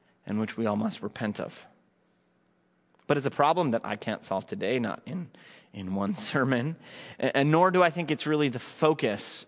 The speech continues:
of Paul's letter. This is not a letter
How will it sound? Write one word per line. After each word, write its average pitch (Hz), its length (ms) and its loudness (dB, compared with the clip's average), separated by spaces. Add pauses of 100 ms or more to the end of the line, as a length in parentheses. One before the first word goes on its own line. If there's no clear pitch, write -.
of 107 300 -2
Paul's 107 500 0 (200)
letter. 113 320 2
This 110 180 -6
is 127 160 -4
not 131 240 0
a 120 60 0
letter 120 360 2